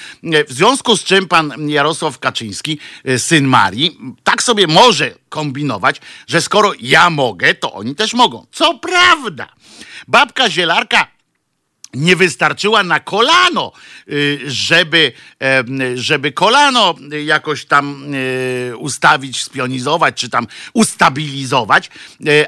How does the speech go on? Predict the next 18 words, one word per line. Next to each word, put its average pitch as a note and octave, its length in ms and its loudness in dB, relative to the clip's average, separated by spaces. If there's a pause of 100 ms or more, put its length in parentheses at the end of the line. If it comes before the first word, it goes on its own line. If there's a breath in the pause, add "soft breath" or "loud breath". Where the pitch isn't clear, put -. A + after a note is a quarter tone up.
ale C4 440 4 (320 soft breath)
na F3 260 0
to A3 180 -6
też - 420 -10
są C#3 240 -6 (100)
metody. C3 600 -6
Każdy D4+ 420 0
z C3+ 80 -6
nas E3 280 2
powinien D3+ 460 -6
mieć D3 200 -6
swojego, C#3 580 -2 (360 loud breath)
e, C3 220 -2
własnego C#3+ 580 0
lekarza, B2 520 0
niekoniecznie E3+ 920 -2
lekarza C3+ 440 0
rodzinnego, B2 840 0